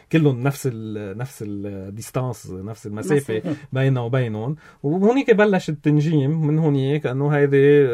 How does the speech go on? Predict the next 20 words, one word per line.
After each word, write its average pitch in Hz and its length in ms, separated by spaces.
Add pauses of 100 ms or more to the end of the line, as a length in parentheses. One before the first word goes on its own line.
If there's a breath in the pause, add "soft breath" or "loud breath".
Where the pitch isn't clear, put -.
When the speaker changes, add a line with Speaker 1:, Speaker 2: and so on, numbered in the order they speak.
(140)
Speaker 1:
برج 131 500
مثلا 123 580
بنسميه 120 580
إنه 120 320 (220 soft breath)
برج 117 240
الثور 120 420
وبرج 107 300
الأسد، 131 400
وبلشنا 110 400
من 95 80
هونيك. 98 260 (360 soft breath)
بس 135 140
هيدا 214 200
تطور 165 380
بعدين 139 280
تصار 147 280
علوم، 120 320 (300 soft breath)
يعني 107 560
بس 147 240
بلشت، 202 420